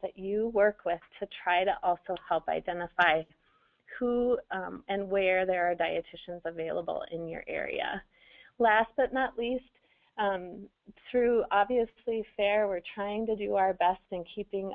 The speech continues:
up as much information possible. Right now, we don't have a list of dietitians available in the area, but we are always trying to help support people where we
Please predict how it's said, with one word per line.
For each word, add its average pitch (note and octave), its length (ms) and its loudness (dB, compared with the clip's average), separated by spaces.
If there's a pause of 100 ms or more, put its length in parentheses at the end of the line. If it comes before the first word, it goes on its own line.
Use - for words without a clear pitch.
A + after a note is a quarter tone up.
up F3+ 180 0
as E3+ 160 2
much F3+ 300 2
information F#3+ 720 -6
possible. A3 800 0 (100)
Right F3 240 4
now, F#3+ 280 -8
we F3 160 -6
don't F#3 140 -10 (160)
have F#3+ 200 -2 (260)
a F3+ 80 -4
list F#3 400 0
of G3 160 -4
dietitians F3+ 680 -4
available F3+ 640 -2
in E3+ 140 -4
the - 220 -10
area, A#3+ 460 2 (560)
but G3+ 180 2 (200)
we F#3 180 -2
are F3 180 4
always F#3+ 340 0 (120)
trying F#3 240 -8
to F#3 60 -14
help F3+ 220 -6 (120)
support F3 420 0
people F3+ 360 -2
where E3+ 180 -4
we E3+ 120 -4